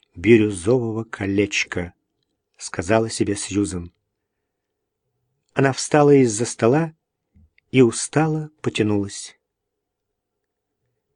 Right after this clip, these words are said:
«Есть хочется. Может, зря я отказалась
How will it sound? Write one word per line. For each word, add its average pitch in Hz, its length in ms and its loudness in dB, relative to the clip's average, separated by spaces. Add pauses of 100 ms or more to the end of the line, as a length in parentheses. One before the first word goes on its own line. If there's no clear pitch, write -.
«Есть 143 400 -6
хочется. 170 760 -6 (1900)
Может, - 560 -4 (240)
зря 156 360 -2
я 95 240 -4
отказалась 101 800 -6